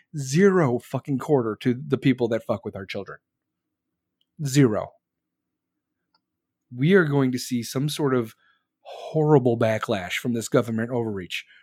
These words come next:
Really bad. And you just pissed off every fucking soldier, Marine, Airman that fucking served,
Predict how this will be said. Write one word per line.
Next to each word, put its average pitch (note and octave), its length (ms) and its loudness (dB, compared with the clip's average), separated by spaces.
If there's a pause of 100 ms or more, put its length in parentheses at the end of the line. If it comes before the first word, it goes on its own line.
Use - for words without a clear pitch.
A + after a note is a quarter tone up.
(220)
Really B2+ 560 2
bad. G#2 340 -2 (320)
And D3 140 2
you G3+ 100 4
just E3+ 220 0
pissed D3 240 -4
off B2 260 0 (140)
every D#3+ 320 0
fucking D3 400 -2
soldier, B2 540 2 (240)
Marine, C3 580 4 (320)
Airman B2+ 500 2 (320)
that C3 160 0
fucking C3 360 -4
served, B2+ 540 0